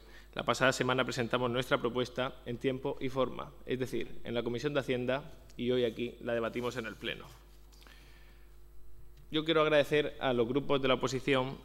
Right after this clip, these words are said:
que sí han trabajado y que sí han presentado propuestas en tiempo y en el lugar adecuado. Incluso alguna de ellas la hemos aceptado incluido en nuestra propuesta.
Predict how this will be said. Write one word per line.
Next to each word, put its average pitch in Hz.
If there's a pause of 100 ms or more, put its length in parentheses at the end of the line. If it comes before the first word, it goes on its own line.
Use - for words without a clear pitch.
que 117
sí 135
han 123
trabajado 117 (220)
y 135
que 123
sí 139
han 131
presentado 123
propuestas 123
en 113
tiempo 131 (300)
y 131
en 123
el 117
lugar 135
adecuado. 123 (320)
Incluso 120
alguna 135
de 135
ellas 123 (420)
la -
hemos 123
aceptado 123
incluido 120
en 117
nuestra 117
propuesta. -